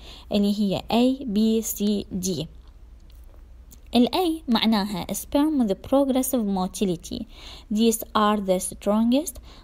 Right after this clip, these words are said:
and swim fast in a straight line. إذا ألاحظ، آه، نط-، نطفة أو، آه، سبرماتوزوا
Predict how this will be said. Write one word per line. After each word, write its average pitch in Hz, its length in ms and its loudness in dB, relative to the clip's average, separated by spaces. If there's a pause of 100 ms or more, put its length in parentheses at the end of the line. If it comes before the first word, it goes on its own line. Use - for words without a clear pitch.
(120)
and 202 340 0
swim 269 380 0
fast 294 400 -2 (380)
in 254 400 0
a 208 60 0
straight 202 640 -4
line. 117 260 -6 (800)
إذا 262 340 2 (120)
ألاحظ، 262 540 -2 (200)
آه، 180 800 -6 (720)
نط-، 269 460 -2
نطفة 226 640 -2 (160)
أو، 196 320 2
آه، - 320 -8
سبرماتوزوا 208 1080 -2